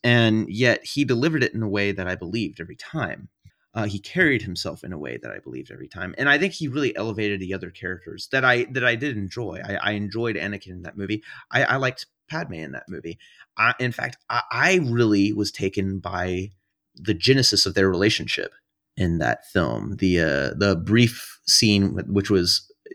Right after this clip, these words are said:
i-, in my opinion, the best <laughs> tender moment between them in the entire trilogy. He asks if she's an angel, and she, she's clearly taken by this, like, cougar.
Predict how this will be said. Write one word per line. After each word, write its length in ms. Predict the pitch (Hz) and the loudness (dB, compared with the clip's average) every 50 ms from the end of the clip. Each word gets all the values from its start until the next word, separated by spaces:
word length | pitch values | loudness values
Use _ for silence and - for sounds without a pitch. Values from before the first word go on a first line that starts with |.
| _ - 131 _ | _ -18 -8 _
i-, 100 | 131 143 - | -6 -2 2
in 160 | 151 143 135 | 2 4 4
my 160 | 151 180 214 | 4 2 0
opinion, 540 | 214 175 - - 160 131 123 117 117 113 113 | -2 -4 -2 -2 -2 0 0 0 0 -2 -2
the 80 | 117 101 | -4 -6
best 480 | 85 - - - 151 135 - - - _ _ _ | -4 -4 2 2 2 2 2 -4 -6 _ _ _
<laughs> 140 | _ _ _ | _ _ _
tender 280 | - - 165 156 131 117 | 2 2 2 4 4 2
moment 380 | 104 113 117 165 139 80 67 | 2 4 6 6 6 4 2
between 440 | - 104 98 - - 131 135 131 117 | -2 -4 -4 -2 -2 -2 0 0 2
them 140 | 104 98 95 | 0 2 2
in 140 | 98 92 92 | 0 0 0
the 140 | 95 92 92 | -2 -2 -2
entire 400 | 92 - - 113 107 104 92 82 | -4 -4 -2 0 0 0 0 -2
trilogy. 560 | - - - - 117 101 87 82 - 113 _ _ - - - _ - _ _ _ _ | -4 -6 -4 -2 0 0 -2 -2 -6 -8 _ _ -20 -20 -20 _ -20 _ _ _ _
He 180 | - 135 127 | 2 4 4
asks 460 | 117 110 107 98 - - - - - - - _ _ _ _ _ _ _ | 6 4 2 0 -4 -4 -4 -4 -6 -6 -10 _ _ _ _ _ _ _
if 180 | - 104 104 | -2 -2 -2
she's 240 | - - 127 113 90 | 0 2 2 2 2
an 100 | 90 85 - | 0 0 4
angel, 480 | - 131 131 107 90 82 82 107 120 - _ - _ _ _ _ _ _ - | 4 4 4 4 2 0 -2 -2 -6 -10 _ -20 _ _ _ _ _ _ -6
and 160 | - 101 98 | -6 -4 -2
she, 260 | - 110 101 95 87 | -2 -2 -2 -2 -2
she's 400 | - - - 113 104 101 - - _ _ _ _ _ _ | -2 -2 0 0 0 -2 -4 -10 _ _ _ _ _ _
clearly 840 | - - - - 202 196 185 185 175 170 147 131 117 110 98 95 | -12 -8 -2 0 2 6 10 10 10 10 10 8 4 2 2 2
taken 440 | 98 - - 139 120 107 - 92 95 | 0 -2 0 0 0 0 -2 -6 -4
by 180 | 80 80 76 69 | -4 -4 -4 -4
this, 240 | - 80 - - - | -6 -8 -10 -10 -14
like, 140 | - _ | -14 _
cougar. 420 | - - 104 95 82 85 98 117 | -10 -6 -4 -2 -2 -2 -2 -4